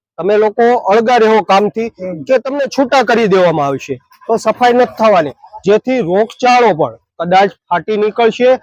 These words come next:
Speaker 1: આ જોખમ છે ધારીના શહેરીજનો માથે. તો આપ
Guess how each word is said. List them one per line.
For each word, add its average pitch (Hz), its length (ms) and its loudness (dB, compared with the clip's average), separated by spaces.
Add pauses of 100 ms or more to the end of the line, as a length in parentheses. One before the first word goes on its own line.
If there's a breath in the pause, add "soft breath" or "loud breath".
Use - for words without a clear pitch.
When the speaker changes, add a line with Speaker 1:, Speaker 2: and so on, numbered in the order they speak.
(280 loud breath)
Speaker 1:
આ 226 340 4
જોખમ 247 680 0
છે 262 200 2 (460 soft breath)
ધારીના 240 560 2
શહેરીજનો 208 760 2
માથે. 175 380 -2 (500)
તો 262 240 4 (220)
આપ 247 180 4